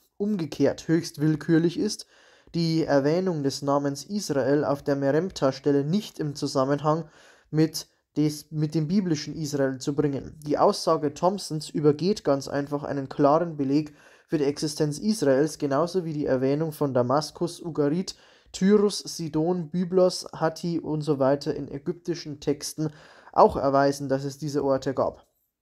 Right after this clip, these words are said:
An keiner Stelle wird von einer wechselnden Bedeutung oder einer regionalen Verpflanzung dieser Orte gesprochen. Das Gleiche gilt auch für Orte und Gegenden in Kanaan.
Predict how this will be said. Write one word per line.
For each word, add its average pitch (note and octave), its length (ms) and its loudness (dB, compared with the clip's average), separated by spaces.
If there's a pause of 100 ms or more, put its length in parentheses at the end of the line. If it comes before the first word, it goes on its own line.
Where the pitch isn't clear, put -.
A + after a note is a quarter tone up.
(440)
An C#3+ 180 0
keiner F#3 360 2
Stelle D#3 440 2 (500)
wird E3+ 120 0
von E3 160 0
einer C#3 200 2
wechselnden D#3+ 560 0
Bedeutung D3 640 0
oder C3+ 340 0
einer C3 320 0
regionalen C#3 640 0
Verpflanzung D#3 760 0
dieser C#3+ 260 -2
Orte B2+ 300 -2
gesprochen. - 540 0 (520)
Das D3+ 180 2
Gleiche E3 340 4
gilt E3+ 300 2
auch D3+ 180 2
für D3+ 340 -2
Orte D3+ 360 4
und D3 180 -6
Gegenden D3+ 400 0
in D3+ 140 -4
Kanaan. - 500 -4